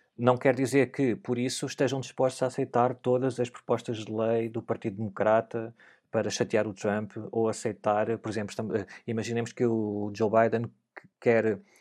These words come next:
queria nomear pessoas conotadas com a ala mais à esquerda do Partido Democrata para a sua administração. Sei lá, o Bernie Sanders, Elizabeth Warren, Alexandria Ocasio-Cortez, seja quem for.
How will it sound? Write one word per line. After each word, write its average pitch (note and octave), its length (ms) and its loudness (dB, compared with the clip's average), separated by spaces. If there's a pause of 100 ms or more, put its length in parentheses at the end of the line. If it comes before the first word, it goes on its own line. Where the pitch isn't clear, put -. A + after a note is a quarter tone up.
(160)
queria A2 400 2
nomear A2 560 2 (260)
pessoas G#2+ 560 2
conotadas G#2+ 560 2
com G#2+ 180 0
a G#2 60 4
ala G#2 180 2
mais G#2 240 0
à A2 60 0
esquerda G#2 420 -4
do F#2+ 100 -8
Partido - 280 -6
Democrata G2+ 480 -2
para G#2 220 -4
a - 20 -10
sua A2 180 -4
administração. G#2+ 640 -4 (260)
Sei - 140 -4
lá, F2+ 80 -4
o F2 40 -6
Bernie F#2+ 260 -2
Sanders, A#2 460 -2
Elizabeth G2 420 -6 (100)
Warren, A2 380 2 (360)
Alexandria G#2+ 460 -2
Ocasio-Cortez, A2+ 720 -4
seja A2 180 -8
quem A2+ 160 -8
for. F2+ 280 -8